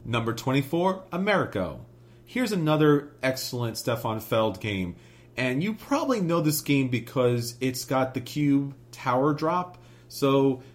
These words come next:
to start this game off, you'll take all of the cubes of all the different colors,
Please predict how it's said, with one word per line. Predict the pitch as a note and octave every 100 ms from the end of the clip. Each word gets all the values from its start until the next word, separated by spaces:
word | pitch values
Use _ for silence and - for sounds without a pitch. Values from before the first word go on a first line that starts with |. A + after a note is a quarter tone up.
| -
to | C3
start | - D#3 D#3
this | D3+
game | - D3 C#3
off, | C#3 C3+ B2+
you'll | C3
take | B2+ C#3 C3 A#2+
all | C3 F3+
of | F3+
the |
cubes | F#3 D3 C3+ C3 G#2+
of | G#2
all | F#2+ A#2
the | B2+
different | B2+ C#3+ D3
colors, | C3+ G2 G2 A2 C3 -